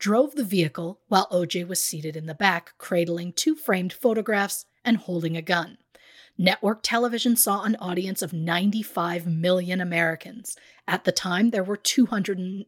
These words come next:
sixty-three million living in the United States. It was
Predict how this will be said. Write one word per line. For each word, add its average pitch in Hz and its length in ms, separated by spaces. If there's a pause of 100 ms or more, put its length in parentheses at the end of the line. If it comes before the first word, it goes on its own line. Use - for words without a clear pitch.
sixty-three 190 720
million 165 460 (260)
living 170 360
in 156 120
the 156 60
United 151 400
States. - 440 (760)
It 220 180
was 185 280